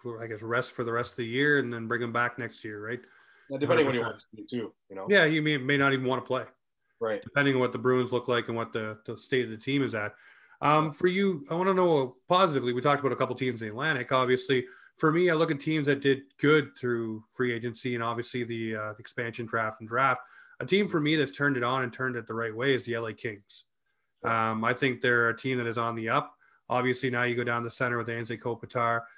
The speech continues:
Speaker 1: and Philip Deneau, but you have a bunch of young players on that squad looking to come up. Then the Arvidsson deal. Um, you know, this team now, for me, I, I definitely think they're gonna be a team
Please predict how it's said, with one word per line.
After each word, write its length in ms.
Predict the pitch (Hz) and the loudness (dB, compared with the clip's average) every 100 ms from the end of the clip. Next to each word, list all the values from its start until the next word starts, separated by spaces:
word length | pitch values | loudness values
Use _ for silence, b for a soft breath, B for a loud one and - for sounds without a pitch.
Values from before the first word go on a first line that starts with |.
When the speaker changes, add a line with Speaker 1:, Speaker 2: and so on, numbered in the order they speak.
| B - | B -8
Speaker 1:
and 160 | 117 | -4
Philip 260 | 117 120 110 | 0 0 0
Deneau, 320 | 113 120 127 | -2 0 2
but 120 | 127 | 0
you 100 | 123 | -2
have 140 | 120 120 | -2 -2
a 40 | |
bunch 280 | 113 123 123 | -2 -6 -6
of 100 | 113 | -8
young 300 | 113 123 135 | -2 -2 -2
players 400 | 135 127 120 117 | -2 0 0 -2
on 140 | 117 117 | -4 -6
that 120 | 113 | -8
squad 360 | - 120 117 | -4 -2 -2
looking 220 | 113 - 110 | -6 -10 -14
to 40 | |
come 200 | - 120 | -10 -4
up. 160 | 123 123 B B - | -4 -4 B B -2
Then 160 | 135 151 | 0 4
the 120 | 139 | 4
Arvidsson 640 | 127 131 127 - 127 120 | 6 4 0 -4 -6 -4
deal. 380 | 120 117 113 117 b b b | -2 -2 -2 -6 b b b
Um, 320 | 131 120 117 | 2 2 2
you 60 | 120 | -2
know, 80 | 113 | -2
this 160 | 127 | -4
team 260 | - 147 127 | -2 -2 0
now, 300 | 120 135 127 | 0 0 -2
for 180 | - 117 | -4 -4
me, 320 | 135 175 127 | 0 2 2
I, 220 | 117 123 | 0 0
I 40 | 139 | 0
definitely 440 | 147 175 143 127 | 2 2 0 -4
think 160 | 120 117 | -6 -6
they're 120 | 117 | -6
gonna 140 | 120 | -6
be 140 | 123 120 | -4 -4
a 40 | |
team 460 | - 131 127 123 | -4 -4 -2 -4